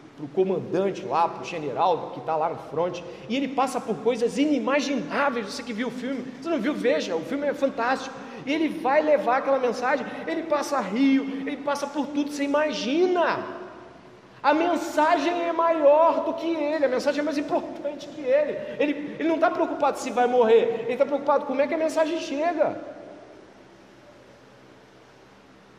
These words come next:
Ele não tá preocupado se ele vai chegar quase morto, mas ele vai entregar ali. Seis meses de ministério.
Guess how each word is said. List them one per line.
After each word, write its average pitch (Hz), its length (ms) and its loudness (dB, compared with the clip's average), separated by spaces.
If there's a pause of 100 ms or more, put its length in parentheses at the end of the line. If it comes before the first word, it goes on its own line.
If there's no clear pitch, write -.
(120)
Ele 330 140 -4
não 330 180 -4
tá 320 160 0
preocupado 285 560 2
se - 120 -4
ele 262 120 -2
vai 262 160 0
chegar 247 720 -2 (300)
quase 262 400 2
morto, 269 560 0 (200)
mas 202 200 -6
ele 233 100 -2
vai 247 120 0
entregar 262 360 -4
ali. 302 260 -4 (3000)
Seis 247 560 -8
meses 202 520 -2
de 226 80 -10
ministério. 180 880 -6